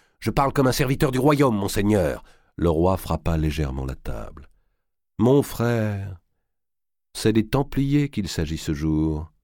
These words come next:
Je vous demande votre conseil. » « Mon conseil ? Mon conseil ? »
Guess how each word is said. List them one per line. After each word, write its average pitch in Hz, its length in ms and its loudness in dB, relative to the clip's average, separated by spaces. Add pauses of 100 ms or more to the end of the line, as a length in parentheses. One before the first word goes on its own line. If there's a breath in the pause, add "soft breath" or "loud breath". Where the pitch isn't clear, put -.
(300)
Je 95 80 0
vous 110 140 0
demande 120 240 0
votre 120 200 -4
conseil. » « 107 760 -6 (840)
Mon 95 140 2
conseil ? 113 520 2 (500)
Mon 82 200 -2
conseil ? » 98 680 2